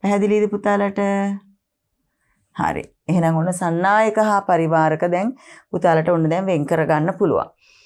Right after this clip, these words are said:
දැන් එතකොට අපි කිව්වා විදුලිය ගලන ද්‍රව්‍ය හොඳ වි-, විද්‍යුත් සන්නායක කිව්වා, විදුලිය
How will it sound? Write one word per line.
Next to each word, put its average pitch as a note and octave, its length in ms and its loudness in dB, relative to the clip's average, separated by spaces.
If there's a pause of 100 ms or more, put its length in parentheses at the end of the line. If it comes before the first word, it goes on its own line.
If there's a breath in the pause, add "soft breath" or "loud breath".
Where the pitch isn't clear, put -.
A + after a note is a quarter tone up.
(220 soft breath)
දැන් B3+ 300 4
එතකොට C4 380 0
අපි A3+ 220 2
කිව්වා F3+ 680 0
විදුලිය A#3+ 640 2
ගලන F3+ 460 2
ද්‍රව්‍ය F3+ 400 0
හොඳ F3 240 -2
වි-, E3 240 0 (360 loud breath)
විද්‍යුත් F3 420 0
සන්නායක A3 840 0
කිව්වා, D#3+ 540 2
විදුලිය A3 680 0